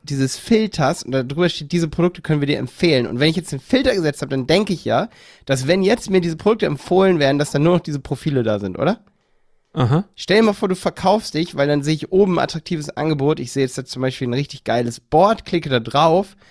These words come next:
Speaker 1: Aber guess what? Ich könnte mir jetzt die Länge dieses Boards einstellen und es kaufen. Und würde vielleicht nicht nochmal prüfen, ob da unten, unten Continuous Rocker Profile drin steht.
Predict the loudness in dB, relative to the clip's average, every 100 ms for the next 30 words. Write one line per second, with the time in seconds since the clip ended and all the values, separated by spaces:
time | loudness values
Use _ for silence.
0 | _ _ _ -4 0 2 2 0 0 2
1 | 2 2 -4 -8 -2 0 2 2 0 -2
2 | -4 -2 0 2 4 2 0 -4 -6 -4
3 | -2 -2 -2 -2 0 -2 -2 -2 0 -2
4 | -4 -8 -4 2 2 2 -8 -10 -14 -20
5 | -20 -6 -2 0 0 0 -2 -2 -2 0
6 | 0 0 0 -4 -8 -2 0 0 -2 -4
7 | 0 0 2 0 -2 -2 0 2 2 0
8 | -4 -4 -2 2 2 2 0 -2 -2 -2
9 | -2 -2 -2 -2 -2 -4 -6 -12